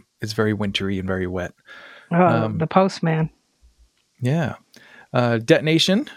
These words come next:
Speaker 1: over at Uranium Springs and Festival of Ash, uh, happened this year. Uh, I don't know. Have you seen, <clears throat> um, they, a, a bunch more of, like, photos and videos have been coming from Uranium Springs, and that city has grown so much. So the thing they do di-,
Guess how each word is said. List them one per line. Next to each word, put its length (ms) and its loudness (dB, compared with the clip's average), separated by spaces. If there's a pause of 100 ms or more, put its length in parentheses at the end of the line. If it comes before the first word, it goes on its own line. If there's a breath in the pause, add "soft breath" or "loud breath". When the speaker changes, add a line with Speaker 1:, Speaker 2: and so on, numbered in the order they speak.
(240)
Speaker 1:
over 420 2
at 220 -2
Uranium 340 0
Springs 420 -2
and 240 0
Festival 320 2
of 120 2
Ash, 560 -4 (420)
uh, 380 2
happened 300 0
this 180 -2
year. 280 2 (280)
Uh, 400 2 (960 soft breath)
I 60 4
don't 140 2
know. 120 4
Have 180 2
you 140 6
seen, 580 4
<clears throat> 200 4
um, 420 4
they, 120 6 (380)
a, 100 2 (140)
a 120 0
bunch 280 2
more 140 4
of, 240 -4
like, 140 -2
photos 300 4
and 100 -2
videos 260 0
have 80 -6
been 100 -2
coming 440 0
from 460 0 (500)
Uranium 340 2
Springs, 480 -2 (320 soft breath)
and 360 0
that 280 -2
city 380 0
has 260 0
grown 600 0
so 280 2
much. 400 -2
So 160 4
the 100 4
thing 220 2
they 120 4
do 120 4
di-, 200 4